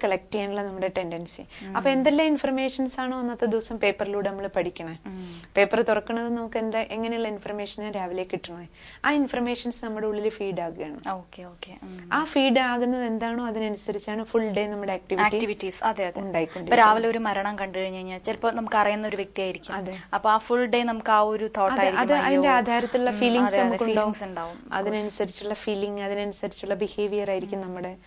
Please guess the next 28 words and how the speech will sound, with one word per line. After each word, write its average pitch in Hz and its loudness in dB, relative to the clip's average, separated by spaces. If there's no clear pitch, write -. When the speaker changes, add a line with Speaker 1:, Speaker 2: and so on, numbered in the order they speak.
Speaker 2:
ഉം. 196 -8
Speaker 1:
അന്നത്തെ 202 -6
ദിവസം 185 -8
വരുന്നത്. - -14
അപ്പൊ - 2
ഇപ്പൊ 254 2
പ്രത്യേകിച്ച് 269 4
നമുക്കറിയില്ലേ, 254 4
പേപ്പർ 185 2
ആണെങ്കിലും 202 -2
ടി 202 -2
വി 196 -2
ആണെങ്കിലും 196 0
അതെല്ലാം 196 0
ഒരു 196 2
വ്യക്തി 196 2
നമ്മളോട് 214 0
ഒന്ന് 214 -4
സംസാരിക്കുകയാണെങ്കിൽ 196 -4
Speaker 2:
അതെ, 196 0
അതെ. 185 -10
Speaker 1:
അവരിൽ 269 4
നിന്ന് 311 4
നമുക്ക് 311 0
കിട്ടുന്ന 294 2
ഇൻഫർമേഷൻസ് 247 0
ആണെങ്കിലും 233 0
ഇന്നത്തെ 285 2